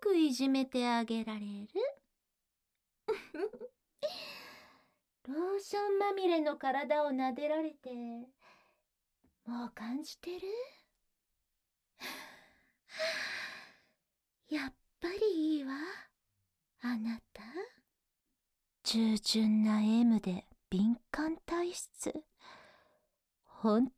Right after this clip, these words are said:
当に遊びがいがあるわ。私の舐めテクで、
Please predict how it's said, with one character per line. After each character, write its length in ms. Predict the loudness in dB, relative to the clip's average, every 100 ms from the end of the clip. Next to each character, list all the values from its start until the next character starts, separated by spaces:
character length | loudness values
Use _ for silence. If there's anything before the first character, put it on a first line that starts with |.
| 0
当 180 | 2 4
に 160 | 4
遊 340 | 4 4 4 2
び 140 | 2
が 140 | 4
い 80 | 4
が 200 | 4 2
あ 40 | 2
る 100 | 0
わ。 60 | -2 -2 0 -2 -6 _ _ _ -20 -20 _ _ _ _ _ _ _ _ _ _
私 640 | -8 -8 -4 -2 2 4 6
の 180 | 6
舐 240 | 6 4 4
め 180 | 2 0
テ 200 | -4 -6
ク 180 | -6
で、 140 | -4